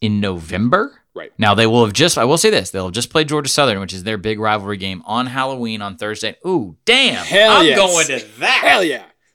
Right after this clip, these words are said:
Speaker 1: Wow. Sometimes this podcast captures me in the stream of thought.
Speaker 2: <laughs>
Speaker 1: Uh, yeah, I'm going to that. Uh,
Speaker 2: You wa-,
Speaker 1: Georgia
Speaker 2: I was about
Speaker 1: Southern
Speaker 2: to say, you,
Speaker 1: at
Speaker 2: you're
Speaker 1: App.
Speaker 2: trying to get me to go to a mac game. Why aren't we going to App State, Georgia Southern on Halloween?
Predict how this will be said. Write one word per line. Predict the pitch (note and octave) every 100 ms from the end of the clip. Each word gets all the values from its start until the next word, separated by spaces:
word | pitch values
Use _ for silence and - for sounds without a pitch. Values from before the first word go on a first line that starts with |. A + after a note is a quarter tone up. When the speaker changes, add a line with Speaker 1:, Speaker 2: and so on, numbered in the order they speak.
| _ _ _ _ _ _ _ _ _ _ _
Speaker 1:
Wow. | - D#3 C#3 G2+ C#2+ - _ _ _ - _ _ -
Sometimes | C#3+ C#3+ D3+ A#2
this | A#2+
podcast | - A#2+ A#2 A#2 G#2
captures | - A#2+ - A2 G2+
me | A2 G2 D#2+ _ _ _ _ - -
in | D3+ C#3+
the | B2
stream | A#2 C3+ B2
of | A2 -
thought. | F#2+ G#2+ - -
Speaker 2:
<laughs> |
Speaker 1:
Uh, | A2+ G#2 G2 F2+ E2+
yeah, | E3 D#3+ E2 -
I'm | B2+ E3+
going | F3+ A#2 F#2+
to |
that. | E2+ E2+ A#2+ - -
Uh, | A2+ G#2
Speaker 2:
You | C3+
wa-, |
Speaker 1:
Georgia | C#3+ C#3+
Speaker 2:
I |
was | C3+
about | - B3+
Speaker 1:
Southern | C3
Speaker 2:
to | A#2+
say, | F#3
you, | A#3+
Speaker 1:
at | C3 C3+
Speaker 2:
you're | -
Speaker 1:
App. | A3
Speaker 2:
trying | F#3 B3
to |
get | G#3 G#3+
me | G#3
to |
go | G3
to | G3
a | E3
mac | C3 C3+ G3+ -
game. | D3+ B2
Why | C#3
aren't | F#3+ F3+
we | E3
going | E3+
to | D3+
App | C3+ D3+
State, | - D3+
Georgia | D3+ B2+
Southern | A#2+ D3 C3
on | B2
Halloween? | B2+ C3+ A2+ A#2+ D3+